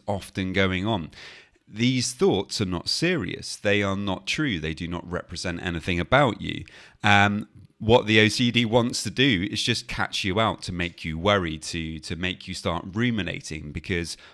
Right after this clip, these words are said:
of course, once you do that, you're performing a compulsion. And so, you know, if you're able to, to spot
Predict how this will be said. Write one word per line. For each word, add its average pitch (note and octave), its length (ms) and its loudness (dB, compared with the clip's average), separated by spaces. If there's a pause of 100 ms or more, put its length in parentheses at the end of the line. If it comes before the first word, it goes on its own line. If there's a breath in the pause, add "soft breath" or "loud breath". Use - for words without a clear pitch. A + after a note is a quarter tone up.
of - 200 -12
course, A#2+ 480 -2
once G2 240 -2
you F#2 80 -2
do F2 180 -2
that, F#2+ 300 0 (300 loud breath)
you're G2 140 -4
performing F2+ 540 -4
a D#2+ 60 -8
compulsion. E2+ 760 -2
And F#2+ 140 -6
so, A#2 340 4 (360 loud breath)
you C#3+ 100 -2
know, G#2 240 2
if - 240 -4
you're F#3+ 180 0
able C#3 380 2
to, G2 400 0
to F#2 180 -4
spot - 720 0